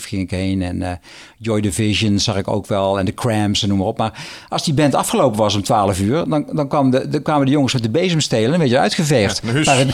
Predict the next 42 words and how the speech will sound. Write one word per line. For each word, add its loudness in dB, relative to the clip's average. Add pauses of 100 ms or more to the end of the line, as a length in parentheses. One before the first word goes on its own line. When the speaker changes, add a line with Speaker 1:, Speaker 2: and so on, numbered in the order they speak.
(140)
Speaker 1:
Paradiso 4
dicht. 2 (420)
Nou, 4
nu, 4
eh, 6
rond 4
die 0
tijd 2
ga 2
je 2
eens 2
kijk-, -2
kijken, 4
nou, 4
eh, 0
gaan 0
we 2
nog 4
uit 2
of 0
niet? 2
Speaker 2:
Ja, 2
dan 2
ga 0
je 2
de -2
stad 2
Speaker 1:
Dus, 4
eh, 2
Speaker 2:
in. 2
Speaker 1:
ja, 4
Speaker 2:
Ja, 4
Speaker 1:
precies, 4
Speaker 2:
ja. 4
Speaker 1:
dan 4
ga 4
je 4
pas 2
de 2
stad 4
in. 2
Speaker 2:
<laughs> -10